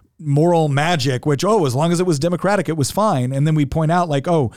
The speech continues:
you mean, like, when people democratically voted to enslave other people, like, that wasn't a good thing, right?"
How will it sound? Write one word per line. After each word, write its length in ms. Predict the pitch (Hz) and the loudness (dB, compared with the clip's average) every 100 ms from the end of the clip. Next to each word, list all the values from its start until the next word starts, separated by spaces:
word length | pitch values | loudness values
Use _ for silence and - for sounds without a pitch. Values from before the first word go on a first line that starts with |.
| - - _ | -14 -20 _
you 140 | 139 | 0
mean, 140 | 156 170 | 2 2
like, 140 | 156 | 0
when 120 | 147 | 0
people 200 | 139 160 | 0 0
democratically 580 | 147 143 151 156 151 147 | 0 0 0 0 0 0
voted 280 | 131 139 151 | 0 2 2
to 120 | 139 | 0
enslave 360 | 135 - 147 143 | 0 -2 -2 0
other 200 | 139 131 | 0 0
people, 380 | 131 139 196 190 | 0 0 0 0
like, 200 | 131 - | -2 -4
that 180 | 117 | -4
wasn't 240 | 147 202 190 | -2 0 0
a 40 | |
good 200 | 139 127 | 0 -2
thing, 300 | 101 123 139 | -2 -4 -2
right?" 340 | 123 131 180 | 0 0 -2